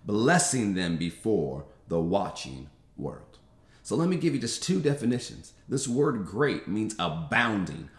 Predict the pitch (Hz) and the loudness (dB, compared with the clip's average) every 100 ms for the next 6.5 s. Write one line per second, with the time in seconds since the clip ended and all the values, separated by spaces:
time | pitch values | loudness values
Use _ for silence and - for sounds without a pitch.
0 | - 98 98 87 120 120 98 85 80 - | -6 -2 -2 0 2 2 2 -2 -8 -8
1 | 101 80 - - 131 90 60 57 - - | -8 -6 -2 0 0 -2 -6 -14 -20 -20
2 | - - - - 123 127 139 143 127 107 | -20 -20 -8 2 4 6 8 8 6 2
3 | 160 151 117 117 98 90 82 76 107 107 | 4 4 2 0 0 -2 -2 2 4 4
4 | 92 78 65 - - - 101 69 123 123 | 2 -2 -8 -12 -8 -4 -2 0 2 4
5 | 101 78 71 - - 87 - - - 135 | 2 -2 -8 -14 -8 -6 -4 -2 0 0
6 | 110 - - - | -2 -4 -10 -14